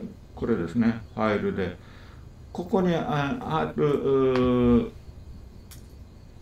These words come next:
見えますかね。この、おー、ユーエスビーなんですけども、それで、こう、おー、写真がありますけれども、こ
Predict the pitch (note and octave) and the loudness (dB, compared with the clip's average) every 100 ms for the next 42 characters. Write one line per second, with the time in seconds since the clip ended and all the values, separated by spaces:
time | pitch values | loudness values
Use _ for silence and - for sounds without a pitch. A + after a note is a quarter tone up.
0 | - - - - - - - - - - | -20 -20 -20 -20 -20 -20 -20 -18 -18 -18
1 | - - - C#3 D3+ C#3+ B2 F2+ F2 - | -18 -18 -8 -2 0 0 -4 -6 -6 -8
2 | - - - - - - - - C#3+ D#3+ | -16 -16 -16 -18 -18 -18 -18 -4 0 2
3 | D3 C#3 C3+ C3 B2+ A#2+ A#2+ A#2 - - | 2 2 2 4 6 8 8 6 4 -10
4 | - C3 C3 C3 A#2+ G#2+ G#2+ A#2 B2 A2+ | -2 6 6 4 2 2 2 2 6 6
5 | A2 G#2+ G#2 G#2 G#2+ F2 E2 G#2 G#2 F#2+ | 6 2 0 0 0 -2 -4 -2 -2 -2
6 | - - - - - C3 C#3+ D3+ D3 - | -4 -12 -18 -18 -6 -2 4 6 6 4
7 | A#2+ B2 A#2 G#2+ A2 A2+ G2+ G2+ F#2+ G2 | 4 10 10 8 4 4 6 6 4 2
8 | B2 A#2 A#2+ G#2+ G2 G2 F#2+ - G2 G2 | 0 4 4 4 4 2 0 -2 -2 2
9 | A#2 G#2+ - F2+ E2 | 2 2 2 0 0